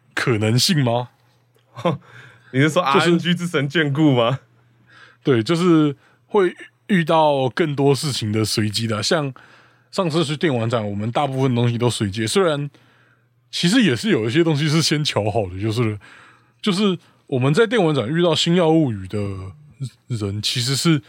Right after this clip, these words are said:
Speaker 1: 我去了两天电玩展，前一天去电玩展就已经先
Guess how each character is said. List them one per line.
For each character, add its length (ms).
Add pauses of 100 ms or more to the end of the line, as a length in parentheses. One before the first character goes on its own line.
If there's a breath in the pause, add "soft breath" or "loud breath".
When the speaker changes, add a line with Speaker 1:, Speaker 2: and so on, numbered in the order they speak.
(580 loud breath)
Speaker 1:
我 120
去 200
了 100
两 180
天 220
电 160
玩 180
展， 160
前 220
一 60
天 180
去 160
电 160
玩 160
展 180
就 160
已 40
经 180
先 300